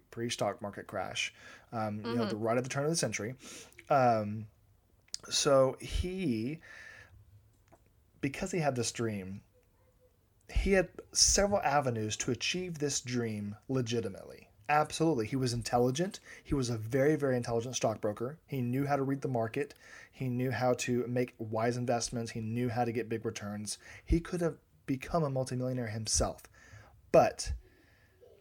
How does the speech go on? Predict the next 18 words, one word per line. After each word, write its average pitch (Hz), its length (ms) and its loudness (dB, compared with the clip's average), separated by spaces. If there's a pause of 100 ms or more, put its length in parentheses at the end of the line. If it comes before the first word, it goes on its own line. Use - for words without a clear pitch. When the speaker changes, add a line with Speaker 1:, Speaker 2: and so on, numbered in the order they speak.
(380)
Speaker 1:
his - 200 -6
little 120 320 -2
wicked 165 240 2
Speaker 2:
But 214 120 4
he 214 100 2
did 220 240 0
some 220 280 2
illegal 233 460 4
things. 240 300 4
Speaker 1:
his, 139 140 8
Speaker 2:
Did 131 260 6
he? 269 240 4
Speaker 1:
his 165 180 8
Speaker 2:
Did, 226 100 6
Speaker 1:
little 170 380 10
Speaker 2:
he 202 60 6
chose 175 180 4
Speaker 1:
wicked 185 180 12